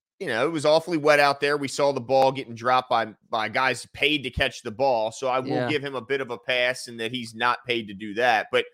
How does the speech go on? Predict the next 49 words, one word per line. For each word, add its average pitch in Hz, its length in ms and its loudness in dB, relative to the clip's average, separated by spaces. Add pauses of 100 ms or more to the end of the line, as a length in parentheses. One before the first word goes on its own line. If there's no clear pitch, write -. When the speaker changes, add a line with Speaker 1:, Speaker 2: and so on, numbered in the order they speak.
(600)
Speaker 1:
man, 151 200 6
I'm 170 140 0
glad 190 300 4
Ev 170 200 2
brought 160 260 2
him 147 120 -4
up 139 300 2
because 127 800 0 (600)
how 240 280 8
encouraged 196 500 4
are 156 100 -2
you 165 200 -4
seeing 160 260 0
what 139 120 -2
Trenton 151 340 -2
Simpson 160 480 -4
was 123 260 -2
looking 127 240 -6
like 120 260 -2
out 123 240 0
there? 131 200 2
The 123 180 -4
explosiveness 190 1120 -2
he 156 80 2
Speaker 2:
Yeah. 151 180 4
Speaker 1:
was 135 100 -2
showing, 175 440 2
the 139 100 -2
pursuit. 202 640 -6 (460)
I 170 200 6
mean, 165 360 -2
it's 175 280 -4
probably, 208 920 2 (140)
it, 170 180 -4
it's 165 140 -6
probably 214 320 0
a 170 40 -2
foregone 170 420 -4
conclusion 160 560 -6
that 139 120 -8
Pat 143 260 0
Queen 151 280 -10
is, 117 280 -10
is 117 140 -8
priced 139 360 -4
himself 135 360 -4
out 127 160 0
of 98 80 -6
Baltimore. 120 560 -2